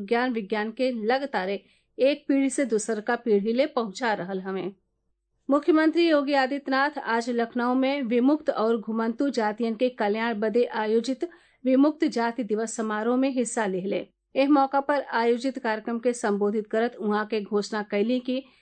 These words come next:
प्रदेश सरकार घुमंतु और विमुक्त जातियन के कल्याण बदे एगो विशेष बोर्ड का गठन करी। सतही एह जातियन के लोगिन के आवास उपलब्ध करावे के योजनाओं पर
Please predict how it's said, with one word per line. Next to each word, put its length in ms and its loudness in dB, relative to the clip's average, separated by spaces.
प्रदेश 320 4
सरकार 440 0
घुमंतु 500 -2
और 300 0
विमुक्त 400 0
जातियन 500 -2
के 100 0
कल्याण 460 0
बदे 380 0
एगो 240 4
विशेष 480 -4
बोर्ड 300 2
का 180 -4
गठन 340 -4
करी। 380 -4
सतही 600 0
एह 180 4
जातियन 440 0
के 160 0
लोगिन 340 0
के 180 0
आवास 540 -2
उपलब्ध 340 -4
करावे 440 -2
के 140 -4
योजनाओं 460 0
पर 200 -2